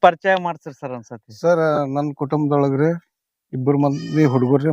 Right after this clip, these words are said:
Speaker 2: ಮೂರ್ ಮಂದಿ ಹುಡುಗಿಯರು,
Speaker 1: ಹ್ಮ್, ಹ್ಮ್.
Speaker 2: ನಾಲ್ಕು ಮಂದಿದು ಮದ್ವೆ ಮಾಡೀನಿ ಸರ್.
Speaker 1: ಹ್ಮ್, ಸರ್.
Speaker 2: ಒಬ್ಬಂದು ಮಾಡ್ಬೇಕು. ಇವ್ರು ನಮ್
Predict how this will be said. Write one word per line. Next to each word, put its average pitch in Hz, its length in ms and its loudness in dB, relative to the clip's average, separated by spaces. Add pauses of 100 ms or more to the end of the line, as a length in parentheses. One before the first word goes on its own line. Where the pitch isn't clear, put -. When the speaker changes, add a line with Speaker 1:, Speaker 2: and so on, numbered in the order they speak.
Speaker 2:
ಮೂರ್ 123 160 -2
ಮಂದಿ 123 240 -4
ಹುಡುಗಿಯರು, 113 400 -10
Speaker 1:
ಹ್ಮ್, 131 320 0
ಹ್ಮ್. 107 160 -12 (160)
Speaker 2:
ನಾಲ್ಕು 117 260 -6
ಮಂದಿದು 117 300 -4
ಮದ್ವೆ 113 280 -6
ಮಾಡೀನಿ 110 320 -10 (100)
ಸರ್. 117 100 -10
Speaker 1:
ಹ್ಮ್, 113 200 -2
ಸರ್. - 280 -18
Speaker 2:
ಒಬ್ಬಂದು 113 300 -8
ಮಾಡ್ಬೇಕು. 110 520 -2 (560)
ಇವ್ರು 127 140 0
ನಮ್ 123 180 2